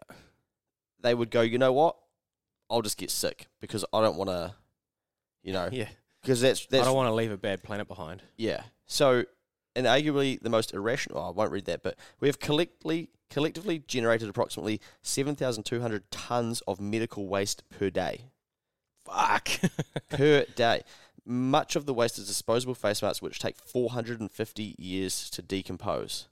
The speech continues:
Speaker 2: Mm.
Speaker 1: Like, that's
Speaker 2: But, you know, there's a giant thing up in the middle of the Pacific Ocean, right in the, right in the middle, off, like, in, off California, right in the middle between, you know, the other side of Japan or whatever.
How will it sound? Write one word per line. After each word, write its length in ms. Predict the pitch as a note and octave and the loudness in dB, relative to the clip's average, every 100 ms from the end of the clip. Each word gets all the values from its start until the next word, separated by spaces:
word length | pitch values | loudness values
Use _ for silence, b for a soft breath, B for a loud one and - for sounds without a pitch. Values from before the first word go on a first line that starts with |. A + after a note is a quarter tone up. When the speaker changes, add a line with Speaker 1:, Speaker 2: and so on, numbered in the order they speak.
| - | -12
Speaker 2:
Mm. 280 | A#2+ G#2 F2+ - _ _ _ _ - D3 | -10 -10 -12 -20 _ _ _ _ -6 -2
Speaker 1:
Like, 140 | D#3 _ _ - | -2 _ _ -4
that's 380 | G3+ - - - | -2 -2 -4 -4
Speaker 2:
But, 140 | F#3+ F#3+ | -4 -2
you 60 | |
know, 340 | G3+ G3 F3 D3+ - _ _ | 2 4 4 0 -6 _ _
there's 300 | D#3 F#3 F#3+ | -2 2 2
a 100 | G#3 | 2
giant 600 | E3+ - C#3 C#3+ C#3 C3 - _ _ _ _ _ _ | 0 -2 0 2 2 0 -6 _ _ _ _ _ _
thing 460 | - C#3+ C3 B2 - | -4 -2 -2 -4 -6
up 180 | B2 C3 | -8 -6
in 60 | |
the 60 | A#2 | -6
middle 280 | A#2 B2+ B2+ | -6 -6 -6
of 100 | A2+ | -6
the 80 | B2 | -8
Pacific 460 | - - - G#2+ | -8 -8 -8 -6
Ocean, 420 | G#2+ G#2+ - G2+ F#2+ | -4 -2 -4 -6 -4
right 240 | G#2+ G2+ | -2 -2
in 100 | G#2 | -4
the, 180 | F#2+ F2 - | -12 -12 -8
right 220 | F2 B2 | -2 -2
in 60 | - | -2
the 60 | G2+ | -8
middle, 280 | F#2 E2+ F2 | -8 -6 -6
off, 300 | G#2 - - | -8 -12 -12
like, 180 | G2+ F2 | -10 -8
in, 160 | G#2+ G2 - | -10 -12 -14
off 160 | G#2 | -12
California, 680 | - B2 - A2+ G2+ F#2+ F#2+ | -10 -10 -8 -6 -6 -6 -6
right 180 | F#2+ F#2 | -6 -8
in 60 | |
the 60 | F#2 | -8
middle 220 | F#2+ F#2+ | -8 -8
between, 420 | F#2 - G2 F#2 | -8 -12 -12 -12
you 80 | F2 | -14
know, 160 | D2+ C#2 _ G2 _ | -14 -18 _ _ _
the 100 | F#2+ | -12
other 120 | F#2+ F2 | -10 -8
side 280 | - F#2+ | -10 -10
of 80 | F2 | -12
Japan 400 | - - G#2+ F#2+ | -14 -10 -6 -6
or 40 | F2+ | -6
whatever. 420 | F2+ F2+ D#2+ E2 | -6 -6 -8 -12